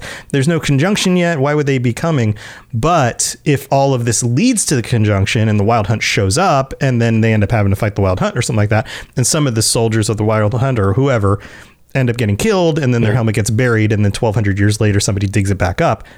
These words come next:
Speaker 1: that would
Speaker 2: Well,
Speaker 1: totally
Speaker 2: we
Speaker 1: make
Speaker 2: know,
Speaker 1: sense.
Speaker 2: we know that the A N L jumped off world, right? Like, the
Speaker 1: Mm-hmm.
Speaker 2: Ancient Stay, the A N L jumped off world. And it looks like,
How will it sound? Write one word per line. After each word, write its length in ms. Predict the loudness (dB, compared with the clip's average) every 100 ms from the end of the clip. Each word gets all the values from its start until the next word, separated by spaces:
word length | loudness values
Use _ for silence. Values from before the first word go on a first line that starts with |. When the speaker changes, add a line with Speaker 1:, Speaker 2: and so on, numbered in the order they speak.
| -8
Speaker 1:
that 260 | -2 -2 0
would 140 | 0
Speaker 2:
Well, 80 | 2
Speaker 1:
totally 180 | 2 2
Speaker 2:
we 80 | 2
Speaker 1:
make 140 | 2
Speaker 2:
know, 160 | 2 0
Speaker 1:
sense. 160 | -2 -6 -20 -20 _ -2
Speaker 2:
we 160 | 2
know 180 | 2 2
that 160 | 0 0
the 120 | -2
A 140 | -2 0
N 120 | 0
L 480 | 0 2 0 0 _ _ _ _ _ _ -6
jumped 360 | -2 0 -2 0
off 280 | -2 -2
world, 420 | -2 0 -2 -4 -12 -2
right? 520 | 0 2 0 -4 -8 _
Like, 140 | -4
the 120 | 0 0
Speaker 1:
Mm-hmm. 80 |
Speaker 2:
Ancient 320 | 0 -2 0 -2
Stay, 520 | -2 -2 0 0 -2 -10 -8 -2
the 80 |
A 180 | 0 0
N 80 | 0
L 360 | 0 0 -2 -6 _ _ _
jumped 260 | -4 -4 -2
off 160 | -2
world. 420 | 0 2 0 -2 -6 -16 -16 -8
And 100 | -6
it 80 | -2
looks 240 | -2 0 0
like, 280 | 0 -4